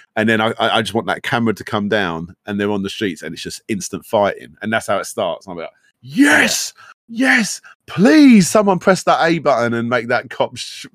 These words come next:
Speaker 1: rain fire." <laughs> You know?
Speaker 2: <laughs> Yeah. Oh, if we don't, if we don't see that at some point in the movie, then that's a fail.
Speaker 1: But I don't
Speaker 2: It,
Speaker 1: know,
Speaker 2: they
Speaker 1: though,
Speaker 2: gotta
Speaker 1: but,
Speaker 2: have
Speaker 1: 'cause
Speaker 2: that
Speaker 1: it's
Speaker 2: car,
Speaker 1: such a
Speaker 2: like
Speaker 1: ri-, but it's such a typical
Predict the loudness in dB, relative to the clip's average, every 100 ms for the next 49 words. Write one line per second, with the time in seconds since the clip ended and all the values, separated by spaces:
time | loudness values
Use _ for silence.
0 | -20 -20 -16 -4 0 2 0 -2 -2 2
1 | 4 6 6 4 0 -6 -20 _ -10 -8
2 | -10 -10 -10 _ -14 _ -16 -14 -14 -10
3 | -4 -2 0 0 0 -2 _ -20 -16 -6
4 | 2 4 2 0 -2 0 0 -2 -10 -8
5 | -6 -2 -2 -2 -4 -6 -4 -4 -6 -6
6 | -6 -8 -12 -12 -12 -12 -10 -12 -12 -12
7 | -12 -10 -12 -12 -12 -12 -12 -16 -12 -8
8 | -8 -10 -16 _ _ -6 2 2 2 2
9 | 2 4 4 4 4 2 0 0 -2 -2
10 | 0 2 2 0 -2 -2 -6 -20 -20 _
11 | -4 -2 0 -2 -2 -4 -6 -8 -8 -8
12 | -10